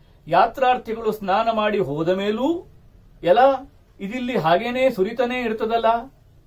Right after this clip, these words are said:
ಲೆಕ್ಕ ಕೊಡುವುದು ಯಾರಿಗೆ? ಯಾಕೆ? ಎಷ್ಟೈತಿ ಬ್ಯಾಕ್-, ಬಾಕಿ?" ಕೇಳೇ ಕೇಳ್ತಾನೆ ವಿಚಿತ್ರಸೇನ.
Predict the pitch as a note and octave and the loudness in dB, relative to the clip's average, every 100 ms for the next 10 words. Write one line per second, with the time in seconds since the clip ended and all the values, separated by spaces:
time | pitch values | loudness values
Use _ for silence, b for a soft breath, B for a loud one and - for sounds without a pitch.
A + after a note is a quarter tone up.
0 | _ - - _ - F3 - F#4+ C4+ C4 | _ -20 -20 _ -2 -2 0 -4 -2 -2
1 | B3+ A#3+ A3+ B3 A#3+ G#3+ A3 - - - | -2 -2 2 2 0 -6 -8 -14 -20 -20
2 | _ B3+ F#3 B3 C4 A3 A3 - - _ | _ -6 0 0 0 -6 -8 -14 -20 _
3 | _ - G3 - B3 C#4 B3 G#3 A3+ F3+ | _ -10 -10 0 0 0 -2 -2 -4 2
4 | E3+ A3 A#3 A#3+ - - - _ _ - | 2 2 -2 -14 -16 -20 -20 _ _ -10
5 | D#3+ A#3 C#4 B3+ G#3+ D#3 C3 A#2+ C3+ - | 0 0 2 -2 -6 -10 -10 -14 -18 -18
6 | A#2 | -18